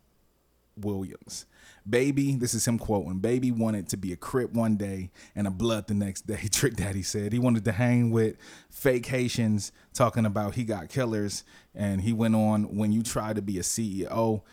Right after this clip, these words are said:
when you try to be a rapper, when you try to be a ladies' man, and you trying to be a girlfriend,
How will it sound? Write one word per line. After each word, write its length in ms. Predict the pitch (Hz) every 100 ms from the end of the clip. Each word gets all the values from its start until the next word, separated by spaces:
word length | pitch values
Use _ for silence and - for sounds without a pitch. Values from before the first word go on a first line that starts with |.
| - -
when 140 | 101
you 80 | 110
try 260 | - 110 101
to 80 | 95
be 160 | 98
a 60 | 92
rapper, 540 | 107 104 - 107 101 - -
when 100 | 98
you 60 | 104
try 280 | 98 110 98
to 80 | 95
be 260 | 95 95
a 40 | 90
ladies' 440 | 113 113 110 104
man, 360 | 110 107 107 101 - -
and 140 | 117
you 60 | 117
trying 340 | 104 120 104
to 60 | 101
be 180 | 98 95
a 40 |
girlfriend, 840 | 92 123 120 - 147 156 147 147